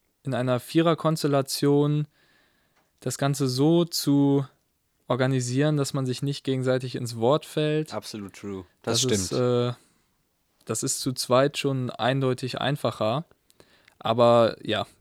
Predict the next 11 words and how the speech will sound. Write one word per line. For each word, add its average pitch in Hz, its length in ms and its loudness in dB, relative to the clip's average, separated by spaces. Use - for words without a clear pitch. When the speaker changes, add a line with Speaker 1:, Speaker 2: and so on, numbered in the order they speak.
Speaker 1:
es 123 160 -6
ist 123 100 -4
jetzt 131 220 0
nicht 135 160 -2
so, 135 100 0
dass 123 220 2
hier 123 280 2
jetzt 117 240 -2
Julius 127 600 -2
und 113 340 -12
ich - 380 -6